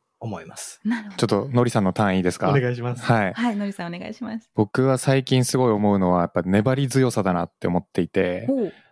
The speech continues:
Speaker 3: なんかこれ何にでも共通するなって思うんですけど、例えばじゃあプログラミングやるってなったらスキルやっぱアップしていかないといけないじゃないですか。
Speaker 2: うんうんうん。
Speaker 3: で、そうなった時にやっぱり勉強とかってしていくと思うんですけど、
Speaker 2: はい。
Speaker 3: まあ、そこにもやっぱ粘り強さって必要ですし、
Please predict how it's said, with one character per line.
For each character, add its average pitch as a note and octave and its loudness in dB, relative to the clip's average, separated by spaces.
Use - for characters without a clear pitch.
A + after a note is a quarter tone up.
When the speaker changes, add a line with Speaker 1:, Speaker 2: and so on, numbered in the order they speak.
Speaker 3:
な A2+ 2
ん - 2
か G2+ 2
こ B2 2
れ A2+ 2
何 A#2+ 4
に E3 6
で D#3+ 2
も D3+ 2
共 D3 2
通 D3 0
す C#3+ -2
る C3+ 2
な C3+ 4
っ - -20
て - -2
思 G#2 4
う G#2 4
ん G2+ 4
で F#2 0
す - -8
け G2+ 2
ど、 F#2 4
例 E3 0
え D3+ 0
ば A2+ 0
じ G2+ 0
ゃ G2 2
あ - 0
プ - -2
ロ C#3+ 2
グ D#3+ 2
ラ D3+ 4
ミ C#3+ 4
ン C#3 6
グ C3+ 4
や B2+ 4
る C3 4
っ B2+ 2
て A2 0
な F#2 4
っ - -2
た - -6
ら F2 -2
ス - -4
キ F3 2
ル G#2+ 2
や G#2 2
っ - -8
ぱ F2+ -2
ア F#2 -2
ッ - -20
プ - -2
し - -2
て - -2
い - 0
か G2 0
な F#2 2
い F2+ 0
と E2+ 0
い E2+ -6
け F#2 2
な F2 4
い E2 0
じ F2 -2
ゃ F2+ 0
な G#2 -4
い - -4
で G#2+ -4
す - -8
か。 A2 0
Speaker 2:
う - 0
ん C4 2
う C4 2
ん A3+ -2
う - -6
ん。 - -4
Speaker 3:
で、 A#2 0
そ E3 2
う G3 4
な G3+ 2
っ - -20
た - -4
時 G#2 -2
に F#2+ 6
や F#2+ 2
っ - -20
ぱ F#2+ -2
り E2+ 0
勉 E3+ 2
強 E3+ 2
と E3 -2
か G2 -4
っ - -8
て - -6
し - -4
て - -2
い - 0
く - -18
と G#2 -2
思 F#2+ 0
う F#2 0
ん F#2 0
で F2+ -4
す - -12
け F#2 0
ど、 F2+ 4
Speaker 2:
は D#2+ 0
い。 - -6
Speaker 3:
ま A#2+ 0
あ、 - 2
そ D#3 -2
こ G3 0
に G3 6
も D3+ 4
や A2 4
っ - -6
ぱ G2+ 0
粘 G2 2
り G#2 -2
強 G2+ 2
さ - -8
っ - -10
て - -6
必 - -4
要 F#2 4
で F#2+ 0
す - -8
し、 - -4